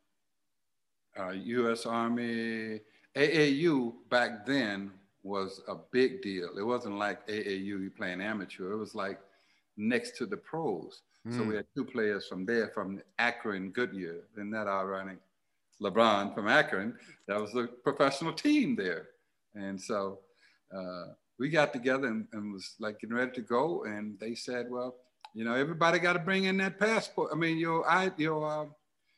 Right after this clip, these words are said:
Speaker 1: your birth certificate." So, "I don't have a birth certificate." And I was like, "Well, why don't you have a birth certificate?"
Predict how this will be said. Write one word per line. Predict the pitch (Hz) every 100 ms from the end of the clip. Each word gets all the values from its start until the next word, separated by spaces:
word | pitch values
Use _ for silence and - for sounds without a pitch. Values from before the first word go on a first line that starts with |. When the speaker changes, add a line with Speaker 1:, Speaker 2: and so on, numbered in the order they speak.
| -
Speaker 1:
your | 139
birth | 220 254
certificate." | 170 - 143 143 156 - _ _ _ _ _ _ _ _
So, | - 107 160 113 139 151 -
"I | 127
don't | 370
have | 185 180
a | 139
birth | 139 139
certificate." | - - 156 233 339 330 - _ _ _ _ _ _
And | 131
I | 139
was | 135
like, | 135 135 131 143
"Well, | 160 170 160 160 160 156 160 160 147 - - _ _ _
why | 160 170 202 233
don't | 233 -
you | 220
have | 226 214
a |
birth | 196 302
certificate?" | - - - 117